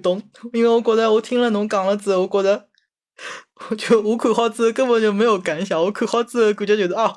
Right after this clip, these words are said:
我终于能看脱了，烦死脱了。<laughs> 我觉得是不是要等到我年纪再大眼再去看搿本书？就我觉得我好像现在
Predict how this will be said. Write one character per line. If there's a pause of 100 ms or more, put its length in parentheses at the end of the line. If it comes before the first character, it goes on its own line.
我
终
于
能
看
脱
了，
烦
死
脱
了。 (680)
<laughs> (680)
我
觉
得 (600)
是
不
是
要
等
到
我
年
纪
再
大
眼
再
去
看
搿
本
书？
就
我
觉
得
我
好
像
现
在